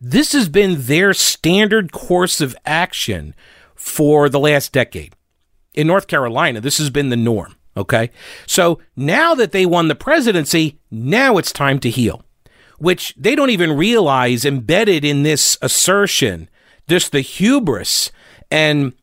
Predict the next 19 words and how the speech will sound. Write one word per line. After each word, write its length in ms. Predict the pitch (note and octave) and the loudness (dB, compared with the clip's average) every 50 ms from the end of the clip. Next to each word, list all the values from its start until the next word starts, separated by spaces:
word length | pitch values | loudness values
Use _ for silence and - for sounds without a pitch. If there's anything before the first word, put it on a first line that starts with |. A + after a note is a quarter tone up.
| _ _ _ - | _ _ _ -12
the, 320 | C3 A#2+ D3+ D3 C#3+ D3 | -2 2 2 4 4 2
the, 400 | C#3 B2 C#3 C3+ C3 B2+ B2+ - - | 0 0 2 2 4 2 0 0 -4
the 240 | A#2+ A#2+ B2+ A#2+ A2+ | -4 -2 0 0 0
superiority 1000 | - - - - - - - - A3+ B3 A#3+ G3+ D#3 D3 E3+ A3 B3 B3+ G#3 E3 | 0 0 0 0 -2 -4 -2 0 0 2 2 2 2 2 2 2 2 2 0 -2
complex 800 | - - D3+ D#3 C3+ C3+ B2 - C3+ B2+ A#2+ - - - - - - _ _ _ _ _ _ _ | -2 -2 -2 -2 -2 -2 -4 -2 0 0 0 0 -4 -6 -8 -8 -10 _ _ _ _ _ _ _
that 180 | D#3 D#3 D3 | -4 -4 -2
leads 380 | D3+ E3+ C4 D#4 D#4+ C#4+ - F#3 | -2 2 2 4 4 2 0 -2
one 220 | F3 E3 D#3 C#3 | -2 0 0 0
to 100 | B2 D3 | -2 -2
believe 400 | B2+ C#3 C#3 C#3 D3+ D3 C#3+ C3 | -2 0 0 2 2 0 0 0
that 160 | A#2+ C3+ C3 | -2 -4 -2
the 140 | - E3 E3 | -2 -2 -2
only 340 | - F#3 G#3 C4+ C#4+ C#4 A#3+ | 0 2 2 2 2 2 2
way 220 | G3 G3 F#3 F3+ | 2 2 2 2
we 160 | D#3+ E3+ E3+ D#3+ | 2 0 -2 0
can 220 | - D3 C3+ B2+ | -2 -2 -2 0
heal 320 | C#3 A3+ D4+ C4+ G3 D3 | 0 2 2 2 2 2
is 160 | C#3+ C#3+ - - | 0 -2 -2 -6
for 360 | - D3+ D#3 C#3+ C#3+ C3+ | -2 0 0 0 0 -2